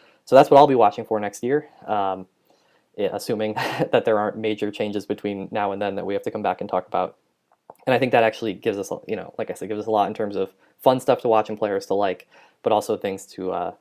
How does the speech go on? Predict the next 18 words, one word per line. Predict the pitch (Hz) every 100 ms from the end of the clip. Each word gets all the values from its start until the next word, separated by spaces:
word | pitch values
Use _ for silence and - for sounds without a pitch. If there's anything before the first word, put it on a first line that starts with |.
| _ _ _ _ _ _ _ -
to, | 98 87
to | 87
be | 95 101
looking | 98 95
for | - 101 95
in | 92
terms | 98 90
of |
a | 90
brighter | 123 123
future | 107 107 - 101
than | 92 101 92 90
maybe | 107 98
what | 98
it | -
feels | 117 101
like | 92 -
today, | 92 95 92 85